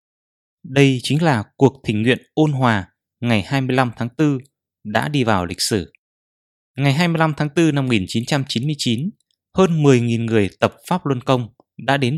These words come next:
Trung Nam Hải, Bắc Kinh để nói lên sự thật. Bắt nguồn từ việc ông Hà Tổ Hưu, anh vợ của ông La Cán,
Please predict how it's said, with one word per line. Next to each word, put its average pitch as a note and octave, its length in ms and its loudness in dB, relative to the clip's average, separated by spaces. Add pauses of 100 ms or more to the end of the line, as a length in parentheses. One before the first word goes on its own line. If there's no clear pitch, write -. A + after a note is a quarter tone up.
Trung C3+ 180 -2
Nam B2+ 140 -2
Hải, G#2 260 -2 (340)
Bắc D#3 200 -4 (100)
Kinh C3+ 200 0 (540)
để A#2 320 2
nói A2+ 220 -2
lên E3 180 -2
sự - 220 -4
thật. A2 180 0 (760)
Bắt G3 200 0
nguồn C3 360 2
từ A#2+ 100 -2
việc A2+ 220 2 (320)
ông C#3+ 280 -2
Hà A#2 280 -2
Tổ A#2 240 -6
Hưu, D3+ 220 -2 (440)
anh E3 180 0
vợ C#3 320 0 (100)
của A2+ 140 2
ông C3 200 -2
La C3+ 120 -2
Cán, C3 400 -2